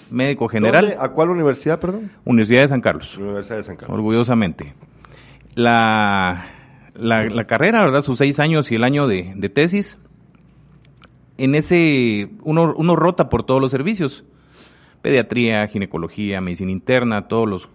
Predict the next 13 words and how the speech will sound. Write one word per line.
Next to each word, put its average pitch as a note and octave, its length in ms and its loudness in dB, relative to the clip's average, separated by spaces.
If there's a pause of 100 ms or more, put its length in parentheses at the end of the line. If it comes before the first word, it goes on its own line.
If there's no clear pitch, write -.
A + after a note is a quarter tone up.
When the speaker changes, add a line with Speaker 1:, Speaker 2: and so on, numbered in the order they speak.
(100)
Speaker 1:
los, F#2+ 480 -6
las G2+ 160 -2
ramas A#2 240 0
de G#2 80 -4
la F#2 140 -6
cirugía. C3 500 -6 (580)
Entonces, C3+ 360 -2
uno D3+ 180 0
desde D#3 160 2
estudiante C#3 540 0
se B2 120 -4
da B2 200 -2
cuenta D3 640 -4